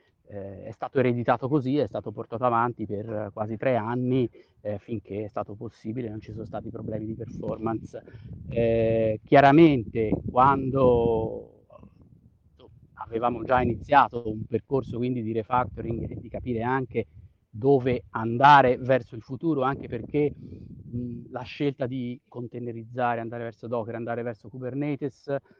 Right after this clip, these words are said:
eh, diciamo anche per l'esperienza mia personale era una scelta quasi obbligata, anche per, per abbracciare, diciamo così, delle tecnologie che permette-, permettessero di scalare meglio,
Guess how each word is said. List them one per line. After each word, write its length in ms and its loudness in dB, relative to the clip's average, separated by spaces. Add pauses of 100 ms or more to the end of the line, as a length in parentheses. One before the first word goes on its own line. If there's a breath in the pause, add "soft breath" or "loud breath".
(140 soft breath)
eh, 960 -6
diciamo 420 -2
anche 220 -4
per 120 -8
l'esperienza 520 -6
mia 140 -8
personale 560 -4
era 300 -6
una 160 -12
scelta 380 -10
quasi 240 -4
obbligata, 600 -2
anche 220 -6
per, 300 -8
per 220 -10
abbracciare, 840 0 (340 loud breath)
diciamo 320 -6
così, 240 -4
delle 200 -4
tecnologie 720 -6
che 80 -6
permette-, 720 -8
permettessero 520 -10
di 120 -8
scalare 480 2
meglio, 560 0